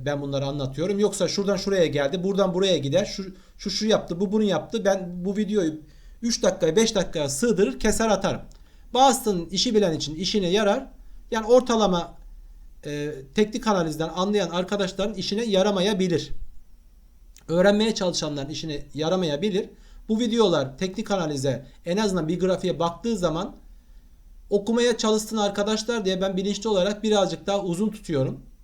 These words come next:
Yani teknik analizi bilen arkadaşlar için sıkıcı geliyor olabilir.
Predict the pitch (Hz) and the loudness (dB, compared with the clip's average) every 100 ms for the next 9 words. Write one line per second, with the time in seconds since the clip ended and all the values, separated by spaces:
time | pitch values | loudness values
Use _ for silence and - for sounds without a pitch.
0 | - - _ - - 143 147 202 247 226 | -20 -20 _ -20 -12 -2 -2 0 0 2
1 | 196 165 196 - 143 185 196 180 185 190 | 2 0 -4 -6 0 2 2 0 0 -2
2 | 190 208 185 175 - - 185 185 156 151 | -2 -4 -4 -6 -4 -4 -2 0 0 0
3 | 156 202 147 196 | 0 0 -2 -4